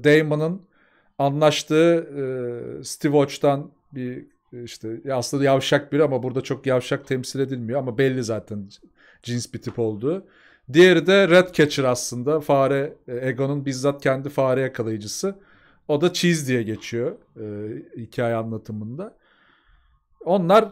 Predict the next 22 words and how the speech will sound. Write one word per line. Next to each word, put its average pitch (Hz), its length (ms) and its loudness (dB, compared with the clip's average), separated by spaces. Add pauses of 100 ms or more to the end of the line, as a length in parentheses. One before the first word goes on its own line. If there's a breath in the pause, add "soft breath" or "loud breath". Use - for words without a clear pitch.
(100)
e, 170 160 0
işte 160 300 -2
gizlice 170 640 0
Misaria'nın 165 640 4
zaten 156 460 2
Misaria 151 580 2
çalıştığını 127 440 -6
zaten 135 280 -2
bölüm 139 220 2
boyunca 135 320 0
konuştuk. 143 520 -4 (100)
E, 120 60 -10 (300)
artık 127 320 -6 (240)
Daemon'la 131 440 -4
Misaria 131 520 0
orada 127 280 -2
bir 127 80 -6
şey 131 200 -4
yapınca, 131 600 -4 (720)
e, 117 60 -8 (500)
ilişki 127 360 -6
kurunca 147 640 2